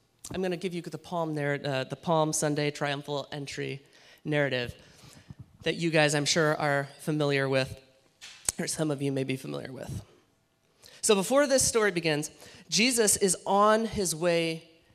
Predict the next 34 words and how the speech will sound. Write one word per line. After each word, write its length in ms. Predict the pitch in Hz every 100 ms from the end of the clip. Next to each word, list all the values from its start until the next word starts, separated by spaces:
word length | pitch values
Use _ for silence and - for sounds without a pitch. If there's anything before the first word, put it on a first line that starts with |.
| -
to 100 | 180
Jerusalem. 720 | 143 135 139 - 120 120 - _ _ - - - -
And 100 | 190
this 140 | 240
is 100 | 277
a 60 | 254
pretty 240 | 285 269
significant 560 | 233 208 190 202 196 185
event 420 | 147 160 156 139
in 220 | 156 151
this 140 | 143 135
story. 440 | - 165 151 127
Mark, 440 | 123 156 185 208 - - _ _ _
the 120 | -
author 300 | 170 175 190
of 100 | 170
this 160 | 160 -
gospel, 400 | 170 156 - 151
is 140 | 147 -
actually 380 | 170 180 196 170
setting 380 | - 180 196 185
up 140 | 175
his 280 | 160 160 139
readers 520 | 135 165 135 127 -
to 140 | -
anticipate 960 | 175 160 151 - 190 - 196 202 196 156
this 200 | 170 165
moment. 600 | 147 143 143 107 - - - - -
Something 720 | - 214 226 262 226 165 127 127
big 500 | 175 170 143 123 - - -
is 160 | 160
about 260 | 151 147 139
to 80 | 143
happen. 400 | 143 127 113